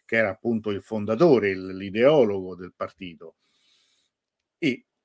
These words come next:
indubbiamente si fece strada un'altra, un'altra leva di rivoluzionari, di religiosi rivoluzionari. D'altra parte questa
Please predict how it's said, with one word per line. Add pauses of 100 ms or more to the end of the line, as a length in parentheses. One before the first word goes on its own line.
(120)
indubbiamente
si
fece
strada
un'altra,
un'altra
leva
di
rivoluzionari,
di
religiosi (240)
rivoluzionari.
D'altra
parte
questa